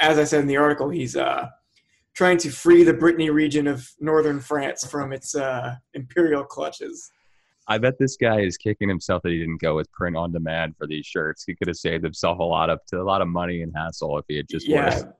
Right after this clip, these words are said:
Speaker 1: that's a really good point. So now he's trying to get rid of them, hoping that, you know, some, some people find it in their hearts to bail him out. And he said he'll still donate twenty percent of the proceeds to the campaign, but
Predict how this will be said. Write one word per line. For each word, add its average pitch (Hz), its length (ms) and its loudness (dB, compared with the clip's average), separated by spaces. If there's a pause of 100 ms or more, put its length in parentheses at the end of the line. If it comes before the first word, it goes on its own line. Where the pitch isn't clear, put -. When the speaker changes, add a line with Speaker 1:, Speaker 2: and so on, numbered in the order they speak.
Speaker 1:
that's 151 320 0
a - 60 2
really 170 220 8
good 165 160 0
point. 143 220 -4
So 139 80 -10
now 147 200 -4
he's 156 200 -6
trying 160 360 -6
to 147 100 -8
get 143 220 -4
rid 170 140 0
of 160 100 0
them, 147 140 -4
hoping 143 340 -8
that, 135 140 -8
you 147 80 -6
know, 143 200 -6
some, 139 540 -10 (680)
some 151 200 -8
people 147 220 -2
find 160 320 -4
it 165 60 2
in 160 80 -2
their 143 180 -4
hearts 143 420 -6
to 139 580 -10
bail 147 280 0
him 139 100 -8
out. 135 340 -4
And 131 220 -8
he 127 140 -6
said 127 180 -8
he'll 127 140 -10
still 160 280 2
donate 156 580 0 (480)
twenty 160 220 -2
percent 160 300 -2
of 151 60 -2
the 151 60 0
proceeds 143 720 -2
to 147 340 -2
the - 160 -8
campaign, 143 800 -6
but - 200 -8